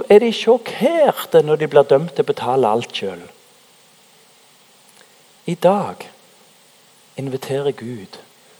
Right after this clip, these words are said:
til sjelens, åndens og legemets konkurs.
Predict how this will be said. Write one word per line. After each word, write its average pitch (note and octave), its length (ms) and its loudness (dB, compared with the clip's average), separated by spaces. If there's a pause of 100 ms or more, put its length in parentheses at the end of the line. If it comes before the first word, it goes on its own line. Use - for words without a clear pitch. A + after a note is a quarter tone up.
(300)
til G#2 160 -6
sjelens, F3+ 720 2 (560)
åndens D3 720 -10 (680)
og A#2 160 -4
legemets A2+ 720 -6
konkurs. - 640 -14